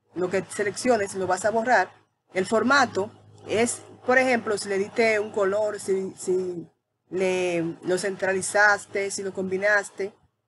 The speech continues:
El borrar contenido te va a borrar lo que hayas escrito. Le damos clic, por ejemplo, a esta celda. Vamos a lo que es borrar.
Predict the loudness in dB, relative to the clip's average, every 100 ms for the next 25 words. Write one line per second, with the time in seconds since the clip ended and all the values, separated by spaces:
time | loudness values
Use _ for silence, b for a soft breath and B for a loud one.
0 | _ -2 0 0 -2 0 4 6 6 2
1 | 0 0 -2 -4 -8 _ _ _ _ 2
2 | 4 6 4 6 6 6 4 -4 -8 -4
3 | -2 0 2 0 0 -6 -4 -2 -2 -6
4 | -20 _ _ _ _ _ _ _ _ _
5 | 0 2 4 0 -4 -6 -4 -4 0 -2
6 | 0 -2 0 -2 -2 -2 -2 -4 -8 _
7 | _ _ 0 2 2 -2 0 0 -2 -4
8 | -2 -2 -6 -10 -6 -4 0 4 4 4